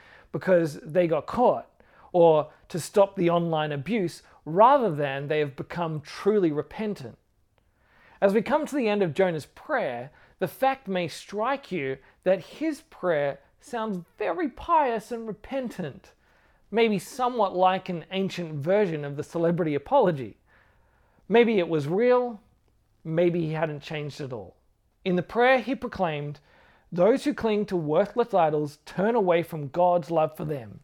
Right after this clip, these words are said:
verse eight, and then promised, "But I, with shouts of grateful praise, will sacrifice to you," verse nine. It's as if from the belly of the fish,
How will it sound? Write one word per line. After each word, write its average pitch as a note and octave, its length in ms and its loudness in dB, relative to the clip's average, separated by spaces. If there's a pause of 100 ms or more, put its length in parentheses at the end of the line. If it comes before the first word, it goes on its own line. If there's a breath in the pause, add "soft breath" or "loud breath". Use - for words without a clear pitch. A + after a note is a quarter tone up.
(400)
verse E3 380 -4
eight, - 280 -14 (680 soft breath)
and E3 140 0
then F3+ 160 4
promised, A3+ 720 -2 (840)
"But F3+ 180 2
I, F#3+ 520 6 (120)
with E3 200 2
shouts A3+ 420 2
of D3+ 160 -4
grateful A#3+ 520 -2
praise, D#3 640 -2 (260)
will E3 140 0
sacrifice E3+ 840 -2
to - 140 -10
you," F#3 340 -2 (560)
verse E3 260 0
nine. F#3+ 360 -2 (640 soft breath)
It's G3+ 160 -2
as F3+ 100 0
if A#3+ 240 4
from C4 380 0
the A#3 60 2
belly F#3+ 280 6
of D#3 80 0
the D3 80 -2
fish, G3 440 -4